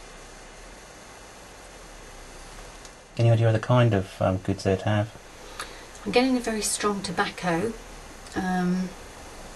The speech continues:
Speaker 2: they obviously, um, they're showing me barrels. Is this brandy or rum? Definitely tobacco, possibly tea,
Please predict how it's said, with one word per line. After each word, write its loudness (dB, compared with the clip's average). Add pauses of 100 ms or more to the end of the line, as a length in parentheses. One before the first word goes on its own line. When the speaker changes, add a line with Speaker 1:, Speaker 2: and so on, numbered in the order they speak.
(1160)
Speaker 2:
they 2
obviously, 2 (160)
um, 2 (1000)
they're -4
showing 2
me 6
barrels. 2 (640)
Is -4
this -4
brandy 2
or 4
rum? 4 (1700)
Definitely 2
tobacco, -2 (680)
possibly -4
tea, -2